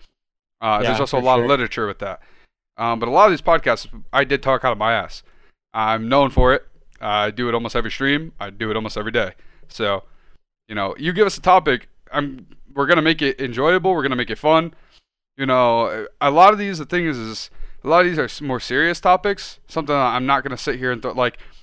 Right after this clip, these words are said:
Speaker 1: a lot of topics we talked about today were more on the serious side, and I'm not gonna throw a joke into that just to lighten up the mood because a lot of them are serious, and if I joke about it, somebody's gonna take it the wrong way. That's the problem with the, you know, what's going on now.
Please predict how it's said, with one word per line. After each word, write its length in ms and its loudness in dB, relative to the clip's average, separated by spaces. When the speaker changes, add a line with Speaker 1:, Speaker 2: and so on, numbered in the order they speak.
Speaker 1:
a 60 -4
lot 160 6
of 60 4
topics 260 2
we 80 -8
talked 200 2
about 160 -2
today 240 0
were 220 0
more 520 0
on 140 -4
the 60 -10
serious 320 0
side, 240 4
and 100 -2
I'm 80 -4
not 180 0
gonna 120 -10
throw 180 -4
a 60 -8
joke 340 -2
into 160 -2
that 320 4
just 200 -2
to 60 -6
lighten 280 2
up 100 -2
the 80 -6
mood 280 2
because 280 -6
a 60 -4
lot 140 2
of 60 0
them 120 -4
are 60 -4
serious, 340 -4
and 120 -4
if 100 -10
I 80 -2
joke 260 -4
about 200 0
it, 40 -12
somebody's 240 -8
gonna 80 -6
take 140 -10
it 60 -14
the 60 -4
wrong 200 -4
way. 160 -12
That's 140 -10
the 60 -12
problem 200 2
with 100 -10
the, 300 -6
you 140 -10
know, 100 -4
what's 140 -8
going 180 -6
on 120 -2
now. 200 -8